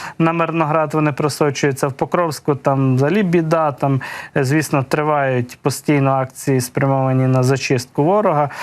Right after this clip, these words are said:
такі, м, е, контрдиверсійні, назвемо їх так, і, і, і стабілізуючі, але південну частину Покровська контролює ворог.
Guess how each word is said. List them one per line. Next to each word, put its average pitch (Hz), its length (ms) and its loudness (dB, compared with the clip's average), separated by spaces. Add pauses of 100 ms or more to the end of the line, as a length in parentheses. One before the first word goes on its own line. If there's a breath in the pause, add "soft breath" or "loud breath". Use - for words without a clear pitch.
(360 loud breath)
такі, 127 560 2
м, 117 420 2
е, 117 220 2
контрдиверсійні, 123 1160 0
назвемо 117 460 2
їх 110 140 -2
так, 117 280 -2 (340)
і, 127 40 -2 (380)
і, 123 400 2
і 120 100 0 (240 loud breath)
стабілізуючі, 165 880 0
але 147 200 2
південну 160 460 0
частину 135 240 -4 (180)
Покровська 139 500 -2
контролює 131 580 0
ворог. 113 340 0